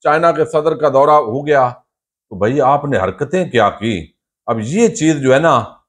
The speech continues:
यानी डकैती कौम के साथ करने के बाद इखलाकियात, आइन कानून, मुहिब वतन होने के भाषण, कम अज कम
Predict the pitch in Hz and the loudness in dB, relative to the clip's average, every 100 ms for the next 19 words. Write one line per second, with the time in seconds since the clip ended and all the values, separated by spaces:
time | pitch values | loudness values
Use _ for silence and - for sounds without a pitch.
0 | - 101 165 170 147 98 87 151 151 226 | -10 -4 -2 -2 -4 -10 -4 -4 2 2
1 | 233 - 254 247 233 - - 180 214 214 | 2 -2 -6 -4 -6 -12 -2 2 2 2
2 | 208 - 180 190 - - 226 247 254 220 | 0 0 2 0 -2 -2 0 2 2 2
3 | 147 120 95 - _ _ 143 139 151 160 | 2 2 0 -4 _ _ -14 -8 -2 -2
4 | 160 160 165 160 160 143 151 160 160 160 | -2 0 2 2 2 0 -2 -2 -4 -2
5 | 143 147 151 139 110 113 151 135 127 156 | -2 0 -2 -2 -2 0 2 2 0 -2
6 | 113 131 135 107 - 101 113 131 120 - | -2 -4 -4 -6 -2 0 0 -4 -10 -16
7 | _ _ - 143 139 - 120 | _ _ -8 -4 -2 -2 -2